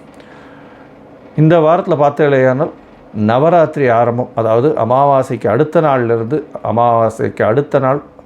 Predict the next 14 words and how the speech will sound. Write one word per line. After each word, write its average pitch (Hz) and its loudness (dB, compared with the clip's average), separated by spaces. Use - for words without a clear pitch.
பிரதமையிலிருந்து 123 0
ஒம்பது 143 0
நாட்கள் 110 -4
வந்து 110 -4
கண்டினியூஸாக 123 -2
வந்து 107 -2
நவராத்திரின்னு 117 0
சொல்லுவோம். 107 -4
ஒம்பது 151 2
இரவுகள். 117 -2
முதல் 143 2
மூன்று 131 -2
நாள் 127 0
துர்கைக்கும் 117 -2